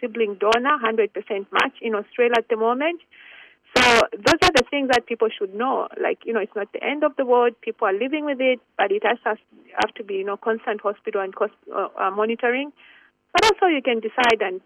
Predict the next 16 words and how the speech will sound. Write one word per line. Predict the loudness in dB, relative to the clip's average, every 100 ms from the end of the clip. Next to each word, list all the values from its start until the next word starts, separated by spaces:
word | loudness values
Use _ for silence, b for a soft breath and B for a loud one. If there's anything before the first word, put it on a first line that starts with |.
| -18
uh, | -6 -4 -2
do | 2 2
other | 2
options | 0 -2 -4 -6 -6 -12
if | -8
you | -4
haven't | -2 -2 -4
had | -6 -6
your, | -8 -8 -10
your | -8 -6 -8 -6
kids | -4 -4 -6
yet. | -6 -8
It's | -4
a | 0
very | 4 4 2
sensitive, | -4 -6 -6 -4 -6